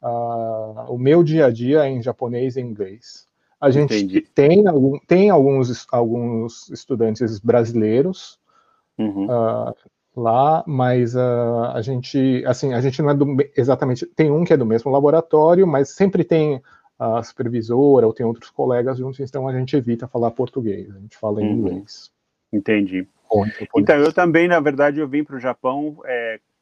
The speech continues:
Speaker 2: da Austrália, né? Eu tenho passaporte australiano também, e eu cheguei
Speaker 1: Uhum.
Speaker 2: trabalhando com um professor de inglês, né? Interessante isso, que depois,
Speaker 1: Entendi.
Speaker 2: é, graças à I P C também,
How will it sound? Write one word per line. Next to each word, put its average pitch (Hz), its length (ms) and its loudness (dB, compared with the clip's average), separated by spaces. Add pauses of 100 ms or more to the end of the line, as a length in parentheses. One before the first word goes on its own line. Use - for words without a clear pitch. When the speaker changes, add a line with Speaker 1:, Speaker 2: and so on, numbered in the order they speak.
(320)
Speaker 2:
da 123 140 -4
Austrália, 127 600 -4
né? 120 100 -12
Eu 127 60 -10
tenho 127 160 -14
passaporte 117 460 -12
australiano 110 500 -12
também, 113 480 -10 (420)
e 127 40 -4
eu 135 100 2
cheguei 139 600 -2
Speaker 1:
Uhum. 165 40 -6
Speaker 2:
trabalhando 143 640 -2
com 165 160 -12
um 165 40 -12
professor 147 440 -8
de 151 120 -10
inglês, 131 440 -6
né? 120 120 -12
Interessante 127 600 -12
isso, 110 280 -18
que 120 240 -6
depois, 123 760 0
Speaker 1:
Entendi. - 60 -8
Speaker 2:
é, - 120 -6 (180)
graças 156 400 -2
à 156 60 -4
I 151 40 -8
P 143 160 -10
C 147 280 -10
também, 127 400 -10